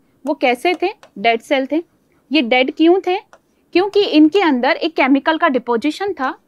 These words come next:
और उस केमिकल का नाम है सुबेरिन। जब भी किसी सेल के अराउंड ये केमिकल डिपॉजिट होने लगता है तो उसका अंदर का जो प्रोटोप्लाज्म है वो धीरे धीरे, या अंदर का जो लिविंग कंटेंट है वो धीरे धीरे डेड होने लगता है,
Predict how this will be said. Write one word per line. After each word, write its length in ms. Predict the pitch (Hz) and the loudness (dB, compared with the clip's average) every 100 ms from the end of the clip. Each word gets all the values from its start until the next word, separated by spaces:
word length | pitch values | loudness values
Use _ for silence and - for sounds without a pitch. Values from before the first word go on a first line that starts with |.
| 311 | -8
और 100 | 320 | -4
उस 240 | 392 403 | -6 -4
केमिकल 440 | 320 262 233 254 | -4 -4 -4 -6
का 160 | 240 247 | -4 -6
नाम 300 | 220 208 269 | -4 -4 -6
है 240 | 247 233 349 _ _ _ | -6 -8 -10 _ _ _
सुबेरिन। 560 | 269 202 208 190 180 - _ _ _ _ _ _ _ _ _ _ _ _ _ - | -4 0 -2 -4 -8 -12 _ _ _ _ _ _ _ _ _ _ _ _ _ -10
जब 220 | 208 359 - | 0 0 0
भी 160 | 294 320 | -4 -4
किसी 380 | 302 277 392 | -6 -4 -2
सेल 260 | 440 320 277 | 0 -2 -2
के 140 | 330 | -2
अराउंड 320 | 311 214 226 302 | -2 0 0 -2
ये 80 | |
केमिकल 440 | 339 269 247 320 294 | -2 -2 0 0 0
डिपॉजिट 560 | 233 - 226 220 403 | -2 -2 0 0 -4
होने 240 | - 240 240 | -4 -8 -4
लगता 300 | 196 - 202 | -6 -4 -4
है 240 | 208 311 - _ _ | -2 -6 -8 _ _
तो 60 | 311 | -2
उसका 520 | 285 - - 339 440 _ _ | -2 -2 2 2 2 _ _
अंदर 280 | 240 254 330 | -6 0 2
का 100 | 392 | 2
जो 140 | 392 381 | -2 -2
प्रोटोप्लाज्म 680 | 277 254 359 294 233 - | 0 2 0 0 0 -2
है 80 | 294 | -6
वो 140 | 359 320 | -6 -6
धीरे 320 | 254 247 330 | -6 -6 -4
धीरे, 280 | 247 180 - | -6 -8 -6
या 120 | 247 | -6
अंदर 300 | 233 240 370 | -4 0 0
का 100 | 415 | 0
जो 140 | 392 381 | -4 -4
लिविंग 400 | 262 247 392 403 | -6 -6 -4 -2
कंटेंट 440 | 285 240 208 196 | -4 -6 -10 -10
है 40 | |
वो 160 | 311 370 | -10 -8
धीरे 260 | 302 254 302 | -8 -6 -6
धीरे 240 | 277 381 | -6 -6
डेड 280 | 247 269 269 | -2 -2 -2
होने 200 | 226 202 | -4 -6
लगता 260 | 180 - | -6 -8
है, 60 | 180 | -12